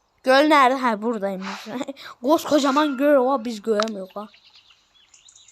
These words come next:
He bu, bu oğlum hiç yemek almaya da gerek yok ha. Buradan bir şey yaparız. Neyse artık eve gidelim ya. Çok sıkıldım ben.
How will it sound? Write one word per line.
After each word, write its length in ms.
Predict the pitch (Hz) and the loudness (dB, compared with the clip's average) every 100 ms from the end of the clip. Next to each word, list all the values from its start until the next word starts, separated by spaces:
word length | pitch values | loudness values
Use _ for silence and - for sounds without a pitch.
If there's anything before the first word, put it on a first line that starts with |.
| _ _ _ _ _ _ _ _ - | _ _ _ _ _ _ _ _ -6
He 200 | 311 381 | 2 2
bu, 220 | 349 392 254 | 4 0 0
bu 240 | 247 302 | 0 4
oğlum 280 | 370 427 392 | 6 6 6
hiç 260 | 392 - | 0 2
yemek 200 | 381 403 | 4 4
almaya 440 | 403 403 440 554 605 | 4 4 6 4 6
da 120 | 494 | 4
gerek 380 | 277 285 262 247 | 4 2 0 0
yok 180 | 262 269 | -2 0
ha. 220 | 381 277 - _ _ _ _ _ _ - | -2 -2 -8 _ _ _ _ _ _ -6
Buradan 380 | 285 330 370 | -4 0 0
bir 60 | 349 | 0
şey 280 | - 427 453 | 0 2 2
yaparız. 600 | 330 240 247 453 - - _ _ - _ _ - - _ _ _ _ _ _ _ _ _ _ _ _ _ - _ _ _ _ - _ _ - | 2 0 -4 -4 -8 -14 _ _ -20 _ _ -20 -20 _ _ _ _ _ _ _ _ _ _ _ _ _ -20 _ _ _ _ -20 _ _ -2
Neyse 260 | 320 320 | 0 4
artık 320 | 262 262 - | 4 2 -2
eve 200 | 277 262 | -2 -2
gidelim 420 | 285 226 208 - 208 | -2 -4 -10 -8 -6
ya. 260 | 202 202 | -6 -6
Çok 240 | - 269 - | -8 -10 -10
sıkıldım 460 | - 220 220 277 | -16 -14 -10 -10
ben. 180 | 196 180 | -10 -14